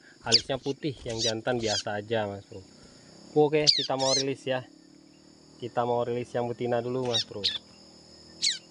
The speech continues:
Kita rilis ya. Wah, dia terbang, Mas Bro. Ini yang jantan, Mas Bro. Ini anakan jantan bagus. Wah,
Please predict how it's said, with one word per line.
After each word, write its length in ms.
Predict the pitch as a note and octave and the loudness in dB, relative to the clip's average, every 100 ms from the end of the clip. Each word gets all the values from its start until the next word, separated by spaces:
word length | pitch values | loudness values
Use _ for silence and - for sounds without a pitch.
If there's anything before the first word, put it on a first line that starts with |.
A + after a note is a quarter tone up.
| - - - | -20 -20 -16
Kita 240 | - A2+ A2+ | -16 -10 -8
rilis 240 | A#2+ A2+ | -8 -8
ya. 80 | A2 | -8
Wah, 1120 | - A3+ A#3 A3 G3 F3+ E3 D#3+ D3 C3+ B2+ | -6 -6 -4 -4 -2 -4 -4 -6 -8 -10 -10
dia 160 | A#2 A2 | -8 -6
terbang, 400 | A#2+ A2 A2+ G#2 | -6 -4 -4 -4
Mas 240 | G#2+ G#2+ - | -6 -8 -10
Bro. 320 | G#2+ G2 F#2+ F#2 - - - - - - - - - - - - - | -10 -10 -10 -16 -20 -20 -20 -20 -20 -20 -20 -20 -20 -18 -18 -14 -2
Ini 220 | A#2+ B2+ | 0 4
yang 160 | B2+ B2 | 4 4
jantan, 400 | B2 A#2 A#2+ A#2+ | 2 2 0 0
Mas 240 | A2+ A2 | -2 -4
Bro. 260 | - G2+ F#2+ - - - | -8 -8 -8 -16 -20 -6
Ini 280 | A#2 A#2 C3 B2 | -2 2 4 4
anakan 480 | A#2+ A#2 - B2+ C3+ - - - - - - - - - | 2 0 0 0 -2 -8 -20 -20 -20 -20 -20 -20 -20 -2
jantan 560 | A#2+ A2 G#2+ A#2 A2+ G2+ | 0 2 2 2 2 0
bagus. 640 | G#2+ G2+ - B2+ - - - - - - - - - - - - - E3+ | -2 -2 -4 -4 -4 -10 -14 -18 -20 -20 -20 -20 -20 -20 -20 -20 -12 -2
Wah, 400 | D#3 D#3 C3 | 2 2 0